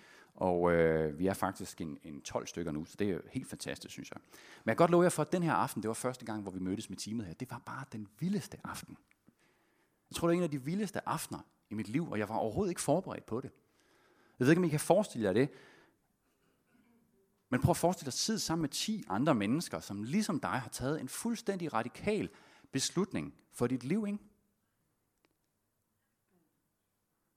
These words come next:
Uden at vide en skid, ja, sorry, men om hvad fremtiden bringer, altså.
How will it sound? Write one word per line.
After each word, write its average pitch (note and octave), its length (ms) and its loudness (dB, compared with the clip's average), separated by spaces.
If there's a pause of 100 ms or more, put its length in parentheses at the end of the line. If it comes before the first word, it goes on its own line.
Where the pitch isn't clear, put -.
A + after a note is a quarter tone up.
(260)
Uden A#3+ 220 10
at F3+ 120 4
vide A#3 220 6
en A#3 60 4
skid, B3 320 0 (280)
ja, B2 140 0 (200)
sorry, A#2+ 280 0 (280)
men A#2 300 8 (260)
om F3 200 12
hvad E3 160 10
fremtiden F#3 460 6
bringer, G#3 280 6
altså. G2 440 2